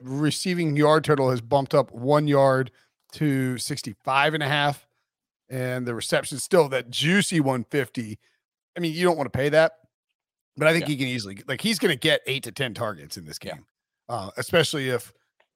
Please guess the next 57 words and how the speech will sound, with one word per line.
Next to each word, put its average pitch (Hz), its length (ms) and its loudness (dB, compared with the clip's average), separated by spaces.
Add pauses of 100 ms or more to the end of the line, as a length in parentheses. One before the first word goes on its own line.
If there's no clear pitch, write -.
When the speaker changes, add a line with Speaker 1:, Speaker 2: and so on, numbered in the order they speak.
(300)
Speaker 1:
well, 180 240 6
and 170 80 2
we'll 180 80 6
see 208 140 0
what 175 100 4
they 156 120 4
do 147 140 4
against 135 280 0
Tyreek 120 280 2
Hill, 110 220 -2
but 104 260 -4 (440)
it 147 100 -8
would 131 140 -6
stand 165 260 0
to 127 60 -6
reason 127 340 -4
that 113 160 -6
they're 110 120 -8
gonna 101 260 -8 (160)
use 120 260 -6
Derwin 117 400 0
to 104 60 -6
sort 113 200 -2
of 98 80 -8
float. 117 380 -2 (440)
And, 220 120 6
and 254 120 8
maybe 269 180 8
they 320 100 6
use 294 160 6
Derwin 269 240 4
to 247 80 2
take 233 160 8
out 233 140 4
Kelce. - 360 2 (160)
We'll 165 140 0
see. - 360 -6
I 165 40 -4
mean, 170 80 2
if 147 60 -2
that's 202 200 4
the 190 80 -6
case, 160 260 2
then 156 140 -2
that's 151 200 2
a 165 40 0
little 147 180 2
concerning 131 600 -2 (340)
for 143 80 -10
Kelce's 143 400 0
numbers. 107 240 -6
Certainly 160 300 -2
he's, 120 280 -4
I 131 40 -8
mean, 120 120 -8
he's, 120 260 -8
he'll, 135 220 0